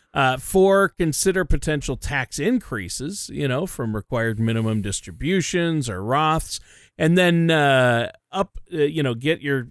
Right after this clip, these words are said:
estate and legacy plans up to date. Uh, avoid probate, make sure your beneficiaries are up to date.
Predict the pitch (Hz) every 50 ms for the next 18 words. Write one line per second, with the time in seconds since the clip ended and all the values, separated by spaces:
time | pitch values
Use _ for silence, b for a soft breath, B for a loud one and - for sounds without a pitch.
0 | _ - 123 - - - - 165 175 202 - - - _ - 143 135 127 120 117
1 | 113 117 127 139 143 143 143 - - 143 117 - - 165 180 131 127 - - -
2 | 156 - _ - - 139 123 104 127 127 151 208 233 - - - _ _ _ _
3 | _ _ _ - 120 113 - - 127 113 113 123 123 113 98 - 151 160 160 151
4 | 147 156 147 151 - 113 110 104 - - 143 120 107 101 98 101 95 92 - -
5 | 175 160 - - 170 160 160 147 127 147 143 143 139 - - - 139 131 139 135
6 | 135 123